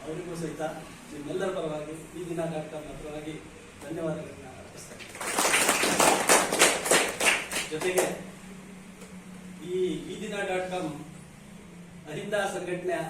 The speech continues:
ಹಿನ್ನೆಲೆಯಲ್ಲಿ ಬೆಳೆದು ಬರ್ತಾ ಇರುವಂತ ಒಂದು ಸೋಷಿಯಲ್ ಮೀಡಿಯಾ, ಅದಕ್ಕೂ ಸಹಿತ ಒಂದು ಹಿನ್ನೆಲೆ ಇರುವಂತ ಒಬ್ಬ ಅತಿಥಿ ನಮಗೆ ಬೇಕು ಅಂದಾಗ ಸಿರಾಜ್ ಅಹಮದ್ ಅವ್ರನ್ನ ನಾವು <laughs>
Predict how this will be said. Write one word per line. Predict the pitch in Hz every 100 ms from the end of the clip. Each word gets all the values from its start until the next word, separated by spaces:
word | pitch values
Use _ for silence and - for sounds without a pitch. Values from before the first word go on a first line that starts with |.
| -
ಹಿನ್ನೆಲೆಯಲ್ಲಿ | 165 180 180 180 165 160 139 - - - - -
ಬೆಳೆದು | 165 170
ಬರ್ತಾ | 165 165 156
ಇರುವಂತ | 139 151 147 147 - - - - - - - - -
ಒಂದು | 151 143 143 139 - - - - - - - - - - -
ಸೋಷಿಯಲ್ | 160 170 160
ಮೀಡಿಯಾ, | 156 - - - - - - - - 156
ಅದಕ್ಕೂ | 185 208 185
ಸಹಿತ | 175
ಒಂದು | 175 165 160
ಹಿನ್ನೆಲೆ | 151 170 185 185
ಇರುವಂತ | 175 165 165 156 - - - - - - -
ಒಬ್ಬ | 151 151 147 143 143 - - - - - - - - - - - -
ಅತಿಥಿ | - 190 190
ನಮಗೆ | 165 160 156
ಬೇಕು | 170 185 175
ಅಂದಾಗ | 160 160 - - - - - - - -
ಸಿರಾಜ್ | 165 185 185
ಅಹಮದ್ | 180 170 160
ಅವ್ರನ್ನ | 160 156 160 160 - - - -
ನಾವು | - 494
<laughs> | - -